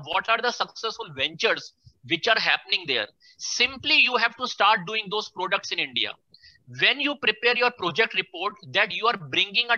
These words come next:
technology of notebook manufacturing, which is happening very successfully in Sweden, the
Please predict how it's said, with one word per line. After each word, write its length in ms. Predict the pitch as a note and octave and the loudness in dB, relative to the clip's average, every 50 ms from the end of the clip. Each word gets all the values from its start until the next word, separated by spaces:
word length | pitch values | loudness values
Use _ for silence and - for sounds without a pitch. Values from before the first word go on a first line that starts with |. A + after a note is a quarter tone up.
| - - | 0 -2
technology 580 | E3+ - - G#3+ G3+ G3 F#3 F3 E3 - F#3+ F3+ - - | -4 -2 -2 -2 0 2 0 0 0 -2 -6 -4 0 0
of 80 | G3 G3+ - - D3 D3+ | 0 0 -2 -8 -10 -6
notebook 360 | F3 G3+ F#3+ - A3+ - - F#3 | -4 -4 -4 -4 -6 -8 -4 -2
manufacturing, 720 | D3+ D#3 F3+ - - D3 D3 - - - E3+ F3 G3+ A3 _ _ _ _ _ _ _ - A#2+ | -2 -2 -2 -2 -2 -2 -2 -4 -6 -4 -4 -4 -4 -6 _ _ _ _ _ _ _ -4 -2
which 160 | D3+ F#3 - | -2 0 0
is 140 | A#3+ B3 G#3 | -2 -4 -4
happening 400 | E3 E3+ E3 F3 - - A#3 A#3 A3 | 0 0 0 0 0 -2 -4 -4 -2
very 180 | F#3+ G#3 A3+ A#3+ | -2 -2 -2 -2
successfully 600 | A3 - G3 F3+ - - A#3+ A3+ - - A3+ A#3 | -2 -2 -4 -4 -2 -4 -4 -4 -4 -4 -4 -4
in 40 | A3+ | -4
Sweden, 400 | - - F3+ F#3+ G3 G3+ D#3+ B2 - _ _ _ _ _ _ _ _ _ _ _ _ _ _ - | -6 -6 -4 -2 0 0 0 0 -4 _ _ _ _ _ _ _ _ _ _ _ _ _ _ -4
the 180 | C3+ G3+ G3+ | 0 0 0